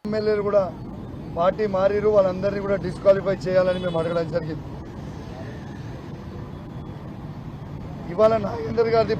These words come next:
పర్టిక్యులర్గా మరొక్కసారి బీజేపీ, కాంగ్రెస్ పార్టీ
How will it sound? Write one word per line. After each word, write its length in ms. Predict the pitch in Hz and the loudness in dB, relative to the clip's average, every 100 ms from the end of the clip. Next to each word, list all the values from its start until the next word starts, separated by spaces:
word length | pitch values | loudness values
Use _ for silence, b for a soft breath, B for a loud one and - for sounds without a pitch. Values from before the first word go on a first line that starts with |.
| 196 | 4
పర్టిక్యులర్గా 580 | 196 214 226 220 180 151 - - - - - - - 147 | 4 2 4 4 2 -2 -6 -8 -8 -8 -8 -8 -8 0
మరొక్కసారి 800 | 170 202 233 240 208 214 220 226 226 - - - - - - - - - - - | 4 6 6 4 6 8 10 8 2 -2 -10 -10 -10 -10 -10 -10 -10 -10 -8 -4
బీజేపీ, 560 | 190 214 190 226 214 233 220 202 | -2 0 8 8 8 2 4 6
కాంగ్రెస్ 400 | 202 214 226 - - | 6 6 4 2 6
పార్టీ 320 | 202 202 220 | 6 6 2